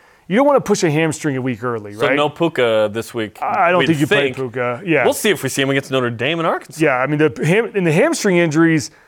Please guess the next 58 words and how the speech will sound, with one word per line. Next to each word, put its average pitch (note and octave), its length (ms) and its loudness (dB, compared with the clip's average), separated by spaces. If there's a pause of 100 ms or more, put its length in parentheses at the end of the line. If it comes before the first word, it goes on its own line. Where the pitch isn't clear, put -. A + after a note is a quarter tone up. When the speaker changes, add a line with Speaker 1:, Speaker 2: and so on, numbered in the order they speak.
(100)
Speaker 1:
those A#3 160 2
are A3+ 60 6
always G#3 180 4
so F3+ 180 4
different. D3 400 -2 (120)
I - 20 -10
mean, D3 120 0
it, C#3+ 80 -2
it E3 120 2
depends F3+ 320 2
on F3 80 4
the D3+ 80 2
player, E3+ 320 2
right? C#3+ 240 0
Some A#3 160 2
of B3 80 4
them D#3 160 2
are, D3 160 4
are C3+ 160 -2
pretty G3+ 220 -4
bad G3 240 2
tears, G#3 340 4
some E3+ 160 0
are F3 60 0
just F3 160 -4
tweaks, - 460 -2 (440)
and D#3 180 0
they D3+ 60 2
all E3 220 4
classify E3 420 0
them D#3 100 0
as C3+ 120 0
a C3+ 80 4
hamstring C#3 480 -2
pull, A#2 180 -14
right? D3 220 0
So G#3 80 0
you G#3+ 40 -2
just G3+ 140 -2
never E3 220 2
know C#3+ 420 0 (280)
the, D3 220 2
the D3 120 -2
severity D3 440 0
of A3 140 2
it. C4 180 -2 (320)
Uh, E3 300 4
but D3+ 140 0
I G#3 60 2
think A3 200 0
guys F3+ 320 2
are D#3 140 6
either, D3+ 380 2
that E3 140 0
are C#3+ 80 2
on F3+ 160 4
the G#3+ 80 4
fence, A#3+ 540 0